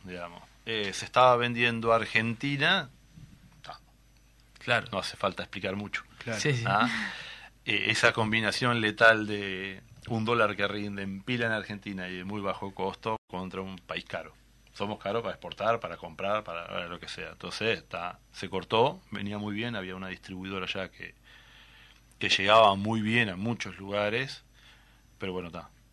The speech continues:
Speaker 1: ahí se murió. Y, y después, lamentablemente, somos caros.
Speaker 2: Sí.
Speaker 1: Somos,
Speaker 3: Claro.
Speaker 1: somos, somos caros a, a cualqui-, a casi cualquiera, porque vos decís Europa, euro, pero la cerveza es barata.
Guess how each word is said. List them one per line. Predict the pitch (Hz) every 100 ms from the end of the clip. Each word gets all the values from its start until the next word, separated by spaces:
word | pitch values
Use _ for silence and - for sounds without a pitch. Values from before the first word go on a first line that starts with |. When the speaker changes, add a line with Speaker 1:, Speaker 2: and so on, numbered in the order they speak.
| _ - - - -
Speaker 1:
ahí | 95 87
se | -
murió. | 87 80 -
Y, | - 104 101 98 95 95 95 95
y | 107
después, | 98 92 - 117 131 143 -
lamentablemente, | 101 95 92 135 127 113 127 143
somos | - 110 -
caros. | 87 80 - _ _ _ _ _ -
Speaker 2:
Sí. | - 131 - - -
Speaker 1:
Somos, | - 95
Speaker 3:
Claro. | 92
Speaker 1:
somos, | 98 90
somos | 95 95
caros | - 85 85 78 - - - - - - - -
a, | - -
a | -
cualqui-, | 85 - -
a | -
casi | - 113
cualquiera, | 98 95 113 92 85
porque | 95 92 98 87 82 - - - - - - - -
vos | - 90
decís | 98
Europa, | 107 110 123 123 127 123 117 113
euro, | 113 117 117 113 135 -
pero | - 90
la |
cerveza | 87 82 101 85
es |
barata. | 85 90 -